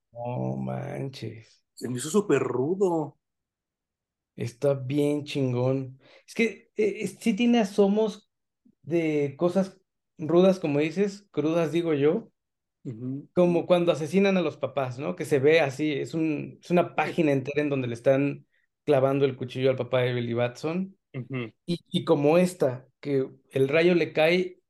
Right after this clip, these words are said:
Speaker 1: y entonces ya no puede hablar, y como no puede hablar, no se puede transformar.
Speaker 2: Ujú, ujú.
Speaker 1: Y eso pasa en la primera vez que usa sus poderes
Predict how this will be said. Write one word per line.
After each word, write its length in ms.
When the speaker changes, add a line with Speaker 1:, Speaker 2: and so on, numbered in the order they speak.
Speaker 1:
y 100
entonces 300
ya 100
no 160
puede 200
hablar, 300
y 60
como 160
no 120
puede 180
hablar, 180
no 80
se 120
puede 240
transformar. 800
Speaker 2:
Ujú, 420
ujú. 240
Speaker 1:
Y 120
eso 220
pasa 400
en 100
la 120
primera 340
vez 180
que 120
usa 180
sus 160
poderes 640